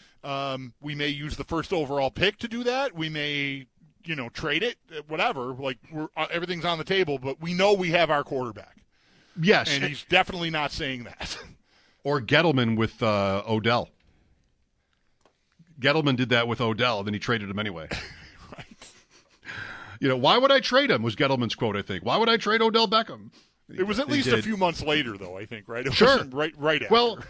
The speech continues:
Speaker 1: <laughs>
Speaker 2: still,
Speaker 1: This would
Speaker 2: like,
Speaker 1: be right after.
Speaker 2: the, the Ryan Poles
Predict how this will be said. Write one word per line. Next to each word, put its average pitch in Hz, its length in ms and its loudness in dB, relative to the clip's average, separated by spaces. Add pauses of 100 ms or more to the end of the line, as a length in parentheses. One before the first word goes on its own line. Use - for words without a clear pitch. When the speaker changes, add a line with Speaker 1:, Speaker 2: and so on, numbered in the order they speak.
(120)
Speaker 1:
<laughs> - 220 0
Speaker 2:
still, 277 440 4
Speaker 1:
This - 60 -2
would - 80 -2
Speaker 2:
like, 170 120 2
Speaker 1:
be 135 60 -8
right 120 240 -6
after. 120 360 -8 (420)
Speaker 2:
the, 165 180 -8
the 196 180 2 (760)
Ryan 254 400 4
Poles 131 680 0